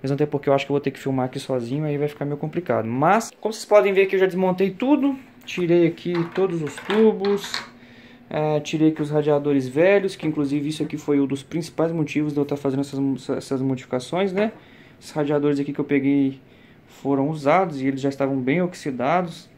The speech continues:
e aí o corante acabou ficando retido dentro deles, como eu tinha falado lá nos vídeos anteriores da montagem do P C, né? Finalmente, retirei eles aqui. A gente vai tá colocando os radiadores novos, tá? E dessa vez vai ser... a gente vai, não vai tá utilizando esse pequenininho aqui mais.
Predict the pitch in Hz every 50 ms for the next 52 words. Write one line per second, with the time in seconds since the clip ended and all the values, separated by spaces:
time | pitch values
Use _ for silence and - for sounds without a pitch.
0 | - 151 127 131 139 135 131 131 143 143 143 - 139 127 127 139 139 135 - 123
1 | 120 127 147 147 - - 143 139 139 135 131 135 135 135 127 131 127 127 123 117
2 | 113 127 147 156 - - 147 139 131 131 - 135 127 127 120 - - - - -
3 | - - - - - - - - - - - - - 131 127 123 123 127 127 127
4 | 127 127 127 127 127 117 117 127 127 127 131 127 127 131 123 123 123 120 117 123
5 | 123 120 120 120 120 117 117 117 120 127 123 123 120 123 120 120 120 117 - 127
6 | - - 175 190 214 220 226 233 - - - - - - - 254 269 262 254 240
7 | 240 240 254 247 - - - - - 226 220 - - 226 196 202 202 196 185 175
8 | 175 175 196 196 - 202 220 233 262 277 294 - - - - - - - - -
9 | - - 165 185 190 - 190 196 196 196 196 185 - 190 180 175 - 180 175 165
10 | 160 180 175 175 165 165 165 185 190 190 190 180 175 175 202 226 240 240 240 233
11 | - - - 180 196 202 190 170 165 170 175 - 170 160 170 165 165 160 156 -
12 | - 180 175 175 170 165 160 160 156 151 143 131 123 123 - - - - 170 165
13 | 160 160 170 180 180 175 170 165 160 156 - 147 151 143 143 151 147 147 143 143
14 | - 147 143 139 135 135 - - - 147 139 135 135 139 139 135 131 - 127 127
15 | 139 170 196 202 -